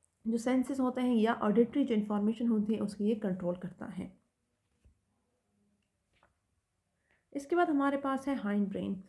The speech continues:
हाइंड ब्रेन में further three parts हैं, cerebellum, medulla oblongata and pons। सेरेब्रम जो हमारे पास है, it controls equilibrium और balance of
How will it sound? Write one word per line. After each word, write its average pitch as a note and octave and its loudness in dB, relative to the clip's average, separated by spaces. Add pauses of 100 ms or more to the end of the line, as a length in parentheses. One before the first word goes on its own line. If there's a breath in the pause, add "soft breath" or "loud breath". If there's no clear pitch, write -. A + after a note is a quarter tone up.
(300 loud breath)
हाइंड D#4+ 2
ब्रेन D#4 0
में C#4+ 0
further C4 4
three C4 -4
parts A3+ -4
हैं, A#3 0
cerebellum, A3+ -2
medulla A3 0
oblongata A3 -2
and G3+ -2 (160)
pons। F#3 -8 (800 soft breath)
सेरेब्रम D#4 2
जो C#4 -2
हमारे B3 2
पास A#3+ -4
है, A3+ -4 (260 loud breath)
it D4 -2 (140)
controls C4 2 (140)
equilibrium C#4 2
और A3 -2
balance G3+ 0
of F#3 -8